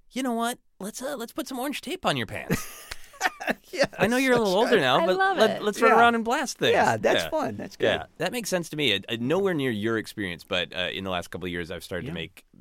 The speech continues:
Speaker 1: be able to make Star Wars much more a part of my career. Like,
Speaker 2: Right.
Speaker 1: from early on in my comedy career, I did Star Wars sketches, but,
Speaker 2: Right.
Speaker 1: like, I had, could never know that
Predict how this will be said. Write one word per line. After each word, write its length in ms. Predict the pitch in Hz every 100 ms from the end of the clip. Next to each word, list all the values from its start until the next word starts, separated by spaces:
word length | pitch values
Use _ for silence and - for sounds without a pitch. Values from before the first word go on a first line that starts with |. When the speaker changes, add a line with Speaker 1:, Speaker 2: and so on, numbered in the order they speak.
| 82
Speaker 1:
be 140 | 95 92
able 140 | 87
to 60 | 87
make 160 | 82
Star 240 | - 92 85
Wars 300 | 82 80 90
much 320 | 110 110 -
more 100 | 92
a 40 |
part 160 | 82 87
of 60 | 82
my 120 | 80
career. 300 | - 76 73
Like, 180 | - 87 -
Speaker 2:
Right. 220 | 160 104
Speaker 1:
from 180 | 117 -
early 240 | 185 170
on 140 | 104
in 40 | 90
my 120 | 82
comedy 280 | 90 87 80
career, 220 | 87 80
I 60 | 78
did 320 | 82 76 73
Star 220 | - 92
Wars 140 | 85 -
sketches, 480 | - 87 73 71 -
but, 120 | 87
Speaker 2:
Right. 240 | 156 85 80
Speaker 1:
like, 20 |
I 140 | 85
had, 140 | 104 -
could 180 | 98
never 220 | 104 110 104
know 160 | 101
that 140 | 92